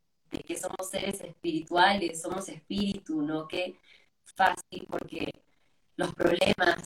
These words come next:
son tan grandes, ¿no? Y, y los dilemas, este, y las responsabilidades, y la carga del día a día que, que sí, pues, ¿no? Uno finalmente se olvida. Hace poco estaba leyendo un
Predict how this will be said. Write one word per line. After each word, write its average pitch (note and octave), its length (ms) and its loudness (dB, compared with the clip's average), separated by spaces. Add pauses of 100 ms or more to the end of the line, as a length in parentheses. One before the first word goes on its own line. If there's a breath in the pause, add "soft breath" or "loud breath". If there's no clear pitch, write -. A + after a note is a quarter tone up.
son F3+ 120 -6 (120)
tan - 120 -2
grandes, - 760 2
¿no? E4 360 -2
Y, D4+ 500 0 (200 soft breath)
y - 100 -6
los F3+ 160 0
dilemas, G3 1040 -2
este, - 520 -12
y - 280 0
las - 160 0
responsabilidades, E3+ 1000 2 (160)
y - 40 -6
la - 140 -4
carga - 320 6
del D#3+ 160 0
día D#3+ 180 -2
a D#3+ 40 -6
día E3 300 -2
que, D#3 260 -10 (560)
que - 100 -6
sí, - 200 2
pues, E3+ 340 -2
¿no? F3 240 2
Uno G#3 240 -4
finalmente F#3+ 500 -6
se - 100 -6
olvida. - 520 -4 (400 soft breath)
Hace G#3+ 260 0
poco A3 220 -4
estaba A#3 320 6
leyendo F#3 380 2
un F#3+ 140 -6